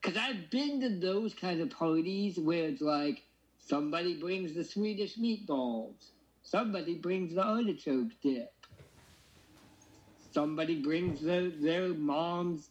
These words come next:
chicken wing recipe, right? Like, I think there's some kind of tradition behind that, that the crock pot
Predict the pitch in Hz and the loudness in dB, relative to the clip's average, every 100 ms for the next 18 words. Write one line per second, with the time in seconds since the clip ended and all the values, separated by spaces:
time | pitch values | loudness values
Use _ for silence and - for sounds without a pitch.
0 | - 214 185 160 143 147 143 135 131 120 | -6 -4 -2 -4 0 0 2 2 2 0
1 | 131 117 - 113 120 107 104 _ 135 143 | 0 -2 -2 -2 0 -2 -6 _ -2 0
2 | 151 160 170 - - 160 160 151 147 - | 0 -2 -4 -6 -4 0 2 0 -2 -12
3 | _ _ _ _ _ _ - 151 - 233 | _ _ _ _ _ _ -4 -2 0 -2
4 | 202 190 190 170 - - 185 190 165 175 | -2 -2 0 0 -4 -2 0 0 -4 -2
5 | 156 139 - 147 123 160 - 156 135 123 | 0 0 2 0 2 0 0 2 2 2
6 | - 143 139 131 120 _ _ _ _ - | -2 0 2 2 0 _ _ _ _ -2
7 | 127 160 160 143 135 - 147 143 131 139 | 2 2 2 -2 -4 0 0 2 0 -2
8 | - 156 135 - 139 131 127 | 2 0 0 -2 0 0 -2